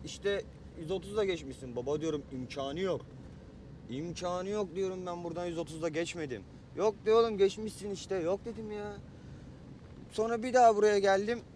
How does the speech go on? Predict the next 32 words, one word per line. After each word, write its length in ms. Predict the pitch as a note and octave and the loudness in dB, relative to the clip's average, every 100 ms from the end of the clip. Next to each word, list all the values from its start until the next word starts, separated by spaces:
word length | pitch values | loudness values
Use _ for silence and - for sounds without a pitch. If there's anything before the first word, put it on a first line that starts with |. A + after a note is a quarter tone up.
| - | 0
Yetmişle 520 | F3+ - A3 G#3 G#3 | 2 2 0 2 4
geçtim 380 | F#3 F3 F3 F3 | 2 0 -4 -6
yine. 260 | F3 G#3 G3 | -4 -4 -2
Yine 220 | G#3 A3 | 0 4
bastım 420 | G3+ F#3+ - F#3 | 4 2 -2 -6
buradan, 220 | F3 E3+ G3 | -6 -4 -2
yine 140 | G#3+ | 0
geçtim. 300 | G3 G3 A3+ | 0 0 0
Yine 240 | C#4 C#4 | 2 4
ceza 360 | G#3 G3 E3 D3 | 4 2 2 -2
yedim. 260 | B2+ A2+ F#2+ - - - - - | -4 -6 -10 -14 -16 -16 -12 -2
"Baba," 240 | E3 A3+ | 2 2
dedim, 180 | G3+ E3 | 2 -2
"sen," 220 | F#3 G3+ | -4 -4
dedim, 180 | G#3 F#3+ | -4 -6
"şu," 140 | G3+ | -2
dedim, 240 | G3+ G3+ G3 | -2 -2 -4
e, 320 | F3 F3 F3 | -2 -2 -2
cezayı 420 | E3 E3+ F#3 G3+ G3 | -2 -2 0 2 2
bir 120 | F3 | 0
bana 220 | F3+ G3 | 0 0
versene. 480 | F3+ - A#3+ F#3+ F#3 - - - - - | 0 0 -2 -2 -6 -12 -16 -16 -18 -8
Kağıdı, 480 | C#3+ C3+ C3+ F3 E3 | -2 0 0 -4 -4
kağıda 400 | D#3 C#3+ D#3 E3 | 0 0 0 -2
bir 100 | E3+ | 0
baktım 380 | E3+ B2 D3 C3+ | 0 0 -8 -4
birader. 420 | C3 B2+ C#3 D#3+ - - - - - | -2 0 -2 -4 -6 -18 -18 -20 -6
Ortalama 680 | B2+ C#3 B2+ D#3 D#3+ E3+ E3+ - | -2 -2 -2 -2 0 0 -2 -4
hız. 340 | E3+ D3 - - - - - - - - - - - - - - - F2 | -4 -4 -8 -14 -16 -16 -16 -16 -18 -18 -16 -16 -16 -16 -16 -16 -12 -4
Ah 300 | F#2 - - - | -2 -2 -6 -6
dedim 400 | C#3+ B2+ B2 B2 | -6 -4 -6 -4
be. 760 | B2 A#2 A#2+ A#2 A2+ A2 A2 | -2 -2 0 0 0 -2 -4